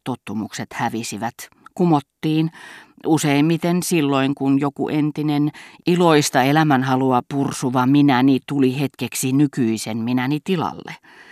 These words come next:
Tämmöinen vaihtelun halu iski minuun nimenomaan eräänä päivänä, kun saatettuani Albertinin hänen tätinsä luo,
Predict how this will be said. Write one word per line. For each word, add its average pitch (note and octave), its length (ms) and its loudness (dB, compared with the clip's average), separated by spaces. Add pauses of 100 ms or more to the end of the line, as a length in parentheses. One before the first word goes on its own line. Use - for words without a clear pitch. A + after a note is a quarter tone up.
(400)
Tämmöinen D3+ 460 2
vaihtelun C3+ 580 -2
halu C#3+ 320 -4
iski B2+ 360 -4
minuun C3 400 -2
nimenomaan B2 720 -4
eräänä A#2 380 -10
päivänä, B2 420 -6 (560)
kun D3 160 2
saatettuani C#3 680 0
Albertinin D3 760 -2
hänen C#3 300 -2
tätinsä B2+ 540 -4
luo, B2+ 300 -4